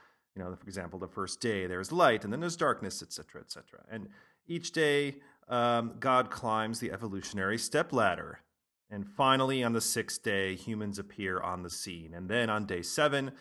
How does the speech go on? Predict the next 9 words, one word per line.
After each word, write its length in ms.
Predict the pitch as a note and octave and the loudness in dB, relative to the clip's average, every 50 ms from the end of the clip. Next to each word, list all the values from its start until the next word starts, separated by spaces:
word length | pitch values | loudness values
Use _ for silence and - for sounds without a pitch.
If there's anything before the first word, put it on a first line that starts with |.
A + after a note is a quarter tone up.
| - - - _ _ _ | -20 -20 -20 _ _ _
God 280 | - G#2 G2 G2 G2 F2 | 0 2 2 2 2 0
generates 500 | - G#2 G2+ G2 G2 G2 G2 G2 G2 - | -2 -2 0 2 2 2 0 0 -2 -4
the 100 | - - | -6 -6
most 220 | G2 F#2+ F#2 - | -6 -6 -6 -6
important 480 | G#2 G2+ G2 - - A2 G2+ F#2 G#2 G2+ | -8 -8 -8 -6 -4 -4 -4 -4 -6 -12
creation 460 | - - G2 F2+ F2 E2+ - - A2 | -10 -8 -8 -8 -8 -8 -8 -6 -4
of 100 | A2+ A#2 | 2 6
all, 460 | D3+ C#3+ A2 F2 - - - _ _ _ _ _ _ _ _ _ | 6 6 6 6 2 -4 -16 _ _ _ _ _ _ _ _ _
rest. 540 | _ F#2 F#2+ G2+ F#2+ - - - - - - | _ -2 0 0 0 0 -2 -6 -6 -8 -10